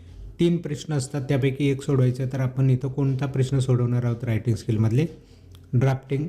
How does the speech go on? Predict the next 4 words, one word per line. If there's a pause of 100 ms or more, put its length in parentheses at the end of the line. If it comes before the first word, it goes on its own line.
मॅसेजचा. (1080)
त्यासाठी
चार
मार्काचा,